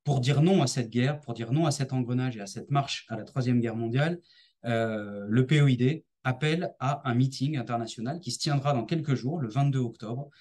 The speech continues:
euh, à quatorze heures trente à Paris, espace Charenton, notez-le, euh, également, meeting international contre la guerre, où prendront la parole des, euh, travailleurs de Biélorussie, de Russie, d'Ukraine, côte à côte contre les gouvernements fauteurs de guerre.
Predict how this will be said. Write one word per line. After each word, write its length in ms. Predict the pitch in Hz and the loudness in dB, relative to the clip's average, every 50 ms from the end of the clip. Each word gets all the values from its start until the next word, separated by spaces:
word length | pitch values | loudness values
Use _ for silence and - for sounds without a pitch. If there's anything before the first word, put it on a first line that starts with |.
| - - _ - | -20 -20 _ -8
euh, 80 | - 101 | -6 -6
à 80 | 104 - | -6 0
quatorze 380 | - 151 147 160 147 135 123 143 | 0 0 2 2 2 2 2 0
heures 100 | 131 - | -2 -4
trente 360 | - - - 139 131 - - - | -4 -2 0 0 0 -2 -4 -4
à 120 | 131 127 | -4 -2
Paris, 380 | - - 117 101 107 117 143 - _ - | 0 0 -2 -2 -2 -6 -8 -8 _ -2
espace 380 | 139 135 - - 151 147 139 - | 0 0 0 0 0 0 0 0
Charenton, 440 | - 143 117 123 120 117 151 170 | -4 -4 -2 -2 -4 -4 -4 -4
notez-le, 560 | 180 156 131 123 131 123 123 127 123 120 113 95 | -2 -2 -2 0 0 0 2 2 0 -2 -4 -6
euh, 80 | - - | -10 -10
également, 500 | 113 110 113 117 120 131 156 175 175 - _ _ _ _ - | -10 -6 -4 0 0 0 0 -2 -4 -8 _ _ _ _ 2
meeting 340 | 143 156 156 156 170 170 151 | 2 2 2 2 0 0 0
international 600 | 139 127 139 139 139 135 131 - 143 147 143 131 | 0 0 0 -2 -2 -2 -4 -4 -4 -4 -4 -2
contre 260 | 123 135 123 - 120 | -4 -4 -4 -4 -6
la 100 | 113 110 | -8 -4
guerre, 280 | 110 120 135 160 175 170 - _ _ _ - | -2 -2 -2 -2 -4 -6 -10 _ _ _ -6
où 100 | 139 127 | -6 -4
prendront 380 | - - 165 160 147 131 160 151 | -4 -2 -2 -2 0 0 0 -2
la 80 | 135 | -2
parole 440 | 131 - 117 110 120 131 147 165 160 _ _ _ _ _ - | -2 -4 -6 -4 -4 -4 -4 -6 -8 _ _ _ _ _ -18
des, 320 | 110 110 110 127 135 135 | -14 -4 2 2 4 4
euh, 120 | 123 113 107 | 4 2 0
travailleurs 480 | - - 143 131 127 120 120 135 139 | -2 -2 -2 0 0 0 0 -2 -2
de 80 | 127 107 | -2 -4
Biélorussie, 680 | 98 123 143 143 143 135 123 117 - - - 101 127 - _ _ _ _ - | -4 -2 -2 0 0 0 -2 -4 -6 -8 -12 -14 -16 -16 _ _ _ _ -4
de 100 | 117 127 | 0 0
Russie, 460 | 127 123 127 123 - - 107 113 123 _ _ _ - | 2 2 2 -2 -2 -6 -8 -10 -12 _ _ _ -10
d'Ukraine, 560 | 113 123 143 - - - - 135 135 135 - _ _ _ _ _ - | -4 -4 -4 -4 -4 -4 -2 0 0 -2 -4 _ _ _ _ _ -2
côte 200 | - 180 180 175 | 0 0 2 2
à 80 | 156 | 0
côte 260 | - - 165 160 156 - | 0 0 -2 -4 -4 -2
contre 280 | - 123 113 - 127 | -4 -4 -4 -2 -4
les 60 | 117 | -4
gouvernements 500 | 110 113 117 117 117 117 117 117 117 117 | -4 -4 -4 -2 -2 -2 -2 -2 -4 -4
fauteurs 320 | - - - - 110 101 98 | -6 -8 -8 -8 -8 -8 -6
de 80 | 107 | -6
guerre. 340 | 101 98 110 123 135 147 - | -4 -2 0 0 0 -2 -4